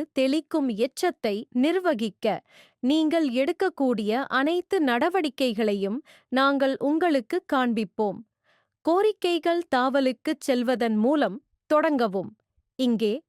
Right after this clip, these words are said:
உள்வரும் தெளிப்பு கோரிக்கைகளின் முழுமையான பட்டியலை காண்பீர்கள். உங்கள் கவனம் தேவைப்படும்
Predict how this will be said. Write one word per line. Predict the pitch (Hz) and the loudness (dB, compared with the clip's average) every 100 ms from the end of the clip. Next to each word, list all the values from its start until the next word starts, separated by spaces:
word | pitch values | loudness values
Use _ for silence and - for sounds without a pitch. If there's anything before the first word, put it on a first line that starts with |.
| _ - | _ -2
உள்வரும் | 302 370 349 330 320 339 | 2 2 2 0 0 -4
தெளிப்பு | - 277 339 - 240 208 262 _ - | 0 0 0 -2 -2 -2 -6 _ -2
கோரிக்கைகளின் | 320 359 320 302 262 233 214 202 285 - | 0 0 -2 -4 -2 -2 -2 -4 -6 -2
முழுமையான | 247 320 320 302 277 277 339 269 | 0 2 2 0 -2 -2 -2 -4
பட்டியலை | 233 254 233 202 254 - | -2 -2 -2 -2 -6 -6
காண்பீர்கள். | 269 226 214 208 180 214 - _ _ _ _ _ - | -4 -2 -2 -4 -4 -6 -6 _ _ _ _ _ -2
உங்கள் | 262 247 240 214 | 0 2 0 0
கவனம் | 185 226 240 269 302 - | 0 0 0 -2 -2 -4
தேவைப்படும் | 311 330 320 269 240 196 196 | -2 -2 -2 -2 -2 -2 -6